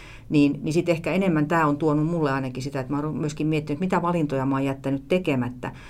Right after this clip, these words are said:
tai mitkä on sellaisia asioita, joita mun pitäisi osata myöskin sanoa, niin kuin, että ei,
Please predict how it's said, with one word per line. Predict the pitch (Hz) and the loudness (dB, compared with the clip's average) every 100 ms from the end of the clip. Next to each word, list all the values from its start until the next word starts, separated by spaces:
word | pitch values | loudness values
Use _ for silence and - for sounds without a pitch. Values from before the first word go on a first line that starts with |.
| - | -6
tai | 156 147 | 0 2
mitkä | 180 180 143 | 2 0 -2
on | 139 | 0
sellaisia | 151 139 139 135 | -2 -2 -2 -4
asioita, | 160 151 131 135 | -2 -2 -2 -2
joita | 139 139 | -4 -4
mun | 139 139 | -4 -4
pitäisi | 143 131 131 | -4 -4 -4
osata | 147 147 143 | -6 -6 -4
myöskin | 131 135 - 135 | -4 -4 -6 -4
sanoa, | 151 139 127 | -2 0 -2
niin | 131 135 | -6 -8
kuin, | 131 135 | -6 -8
että | 127 185 | -4 0
ei, | 160 131 | 0 0